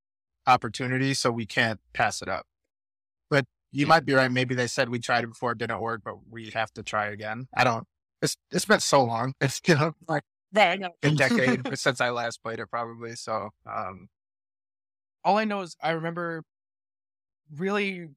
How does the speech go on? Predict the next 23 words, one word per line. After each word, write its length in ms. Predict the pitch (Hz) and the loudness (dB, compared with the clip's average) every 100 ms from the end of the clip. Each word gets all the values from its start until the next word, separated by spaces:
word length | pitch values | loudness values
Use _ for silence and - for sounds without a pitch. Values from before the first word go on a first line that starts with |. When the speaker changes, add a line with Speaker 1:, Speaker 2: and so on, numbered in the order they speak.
| _ _ | _ _
Speaker 2:
because 320 | 175 185 185 | -4 0 -2
of 80 | 170 | -2
the, 120 | 160 | -4
I 100 | 143 | -4
guess 180 | 151 147 | -6 -10
it's 100 | 143 | -12
just 200 | 156 131 | -14 -12
mostly 380 | 143 160 160 143 | -10 -8 -8 -12
'cause 100 | 147 | -12
of 60 | |
the 80 | 135 | -14
journey 360 | 120 139 135 131 | -12 -10 -10 -10
and 80 | 123 | -12
the 60 | |
driver's 340 | 117 131 127 - | -4 -4 -4 -10
seat 140 | 135 | -12
that 80 | 131 | -12
you're 140 | 117 | -10
in, 300 | 135 139 127 _ _ _ _ | -8 -8 -12 _ _ _ _
like, 160 | 139 123 | -4 -2
really 280 | 170 185 160 | -4 -4 -4
siding, 500 | - 151 151 147 - | -2 0 0 -8 -10
remember 480 | 160 165 175 170 | -8 -6 -4 -4